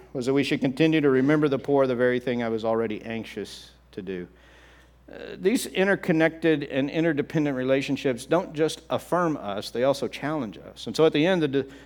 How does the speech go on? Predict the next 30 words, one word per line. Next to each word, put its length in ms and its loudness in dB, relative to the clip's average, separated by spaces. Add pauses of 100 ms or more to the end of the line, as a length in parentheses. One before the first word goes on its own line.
the 100 2
apostles 440 4
gather 280 6
around 200 4
him 80 2
and 60 2
they 60 0
say, 180 2
Look, 340 2 (360)
we're 640 0
learning, 460 8
we're 100 6
growing 480 8
together. 560 6
We 180 4
understand 600 4
what 140 2
you 220 0
know. 300 8
We 160 6
understand 380 0
what 140 6
you've 280 0
seen. 460 -2
We 120 2
understand 380 0
the 60 2
development 580 4
that's 160 -2
happening. 560 2